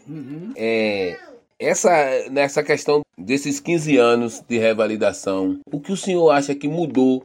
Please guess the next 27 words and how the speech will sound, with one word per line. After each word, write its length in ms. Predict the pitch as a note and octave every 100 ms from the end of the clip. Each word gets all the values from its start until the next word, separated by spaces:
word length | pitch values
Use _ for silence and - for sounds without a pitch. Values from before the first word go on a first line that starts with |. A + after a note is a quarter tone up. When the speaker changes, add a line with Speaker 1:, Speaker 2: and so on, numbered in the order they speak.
| -
Speaker 2:
no 120 | A#2
samba 320 | - A#2 A#2
de 80 | A2
roda 460 | G#2 A2+ A#2+ C3 -
e 100 | E3+
o 80 | F3+
que 120 | F3+ F3
pode 400 | - D3 D3+ C#3+
ser 180 | -
mudado? 600 | C#3+ B2 G2+ G2 F#2 F#2 F#2 _ _ _ _ -
Speaker 1:
Vou 160 | C3+
lhe 120 | F3+ G3
responder 600 | F#3+ G3+ - F3 D#3+ F#3+
bem. 380 | C3+ B2+ G#2 - _ _ _
Mudou 760 | A3 B3+ F#3+ A3+ B3+ C4+ C4+ - _ _
uma 180 | F#3+ G3+
coisa 300 | - A3+ G3
mais 360 | G3 G3+ G3 E3
melhor 360 | G3+ G3+ F3 F3+
pra 180 | F3+
gente, 440 | C3 B2 A#2 - A#2+
melhorou. 540 | C#3 F3 F#3+ D3 B2 F#2 _ _ _
Agora, 760 | D#3 D#3 F#3 A3 A#3 A3 D3+ G#2 F#2 - _
A 120 | -
gente 180 | A#2+ E3+
tá 160 | G3+ F3
precisando 1080 | - F3+ - D3 B2 C3+ D3+ E3+ F#3 F3+